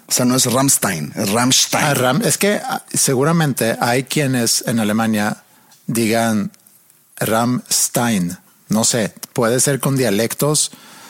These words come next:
Speaker 2: pero Stein es, según yo, Stein,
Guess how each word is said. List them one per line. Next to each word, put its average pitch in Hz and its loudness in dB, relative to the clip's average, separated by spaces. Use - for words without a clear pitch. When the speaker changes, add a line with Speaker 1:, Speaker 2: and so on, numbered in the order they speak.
Speaker 2:
pero 113 0
Stein 127 0
es, 143 0
según - -2
yo, 127 0
Stein, 139 0